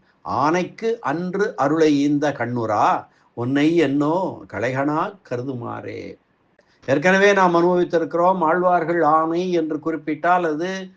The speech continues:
கஜேந்திர ஆழ்வானைத்தான் குறிக்கும். மடுவிலே முதலையிடம் அகப்பட்டு கொண்டு "ஆதி மூலமே" என்று அழைத்தவுடன் பறந்து வந்து பரமபதத்திலிருந்து தன் ஆடை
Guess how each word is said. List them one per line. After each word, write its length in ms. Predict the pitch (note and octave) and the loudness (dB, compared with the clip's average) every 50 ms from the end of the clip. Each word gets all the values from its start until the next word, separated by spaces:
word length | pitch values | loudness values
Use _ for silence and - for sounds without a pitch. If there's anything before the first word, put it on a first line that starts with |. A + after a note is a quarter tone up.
| _ _ _ _ _ - | _ _ _ _ _ -6
கஜேந்திர 460 | B2+ C3+ C3+ E3 E3+ E3 D#3+ D#3 D3+ | -4 0 2 2 4 4 2 2 2
ஆழ்வானைத்தான் 840 | D3 D3+ D3+ D3+ D3 D3 C#3+ C#3+ C#3+ C3+ C#3 - D3+ D#3 E3+ E3+ D#3 | 4 4 4 4 2 2 2 2 0 -2 -4 -4 -2 -2 0 -2 -2
குறிக்கும். 500 | - C#3+ C#3 C3+ C3+ - D3 C#3+ D#3+ E3 C#3 - - _ _ _ _ _ _ _ _ _ _ _ _ _ _ _ - - G1+ | -4 -6 -8 -8 -10 -10 -8 -8 -8 -8 -10 -16 -18 _ _ _ _ _ _ _ _ _ _ _ _ _ _ _ -4 2 4
மடுவிலே 560 | A#2 B2 C#3+ D#3+ D#3 D#3 D3+ C#3 D3+ E3 C4+ C4+ - D3+ - - _ _ _ _ _ _ _ - | 4 6 6 4 4 4 4 6 6 6 6 6 4 2 -4 -10 _ _ _ _ _ _ _ -4
முதலையிடம் 580 | C#3 D3+ E3 E3+ E3+ E3 D#3+ D#3+ D3+ D3+ D3+ | -2 2 2 2 4 4 2 2 0 0 0
அகப்பட்டு 680 | D3 D3 C3 E3 E3 D3+ - - D3+ D3 - - D3 C#3+ | 0 0 0 -2 -4 -4 -4 -4 -4 -4 -4 -8 -10 -4
கொண்டு 280 | - E3 D#3+ E3 D#3+ D#3 | -2 -2 0 2 4 4
"ஆதி 260 | C#3+ D#3 E3+ E3+ E3+ | 4 6 6 4 4
மூலமே" 480 | E3+ F3 F3 F3 F3+ F3+ F#3 F#3+ G3+ G#3 G#3 G3+ F#3 D3 A#2+ - _ _ | 4 4 4 4 4 2 2 0 0 0 0 0 0 0 -2 -6 _ _
என்று 480 | - D3 D3+ D#3+ D3+ D3 C#3+ C#3+ C3+ | -6 -6 -4 -2 -2 -2 -2 -4 -4
அழைத்தவுடன் 840 | - - C#3 D3+ E3+ E3 D3 - - D3 C#3+ C#3+ D3+ D3+ F3 F3 E3+ D3+ B2 B2+ - _ _ _ _ _ _ _ | -4 -2 -2 0 0 -2 -4 -4 -6 -4 -2 -2 0 0 0 0 0 -2 -6 -8 -14 _ _ _ _ _ _ _
பறந்து 580 | - C3 C#3+ D3+ E3 F3+ F#3 F#3 F#3+ F#3+ F#3 F3+ | 2 4 4 6 6 4 4 2 0 2 2 4
வந்து 580 | E3+ E3 D#3+ D#3+ D#3+ D3+ C#3+ C3+ B2+ B2 B2 B2 | 4 4 4 2 0 -2 -2 -2 -2 -4 -6 -6
பரமபதத்திலிருந்து 1400 | B2+ C3+ C#3+ D#3 E3+ E3 E3 D#3+ E3+ E3 D3 D#3+ E3+ E3 D#3 E3 D#3+ D#3+ F3 F3+ F#3 F3 E3+ D#3 C#3+ C3+ C3 - _ _ _ _ _ _ | -4 -2 -2 0 2 4 4 4 4 2 0 -2 -2 -2 0 0 0 0 0 -2 -4 -4 -2 -4 -4 -4 -8 -14 _ _ _ _ _ _
தன் 460 | - D3+ D3 D3 C#3 B2+ B2 B2 - _ _ _ _ _ _ _ _ - - - - _ _ _ _ _ _ _ _ _ _ _ _ _ _ _ _ _ _ _ _ _ _ _ _ - - - | 0 2 2 2 0 0 -4 -10 -14 _ _ _ _ _ _ _ _ -6 -6 -6 -6 _ _ _ _ _ _ _ _ _ _ _ _ _ _ _ _ _ _ _ _ _ _ _ _ 0 6 8
ஆடை 520 | B2 D3 D#3 D#3 D#3 D3+ C#3 A#2+ G#2 | 8 8 8 6 4 0 -2 -4 -8